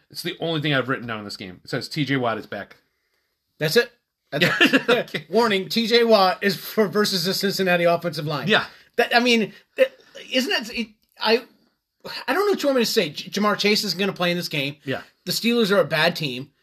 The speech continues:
Speaker 2: Um, but I am definitely interested to see T J Watt versus that offensive line.
Speaker 1: Yeah, absolutely.
Speaker 2: Yeah.
Speaker 1: T J Watt is back in this game. They are the,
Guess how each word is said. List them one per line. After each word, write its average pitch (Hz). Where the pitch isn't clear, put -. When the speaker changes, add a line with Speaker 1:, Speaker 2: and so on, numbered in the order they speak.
Speaker 2:
Um, 156
but 202
I 202
am 196
definitely 214
interested 196
to 170
see 190
T 190
J 175
Watt 165
versus 156
that 143
offensive 131
line. 117
Speaker 1:
Yeah, 185
absolutely. 170
Speaker 2:
Yeah. 151
Speaker 1:
T 208
J 220
Watt 185
is 170
back 151
in 175
this 180
game. 143
They 170
are 151
the, 156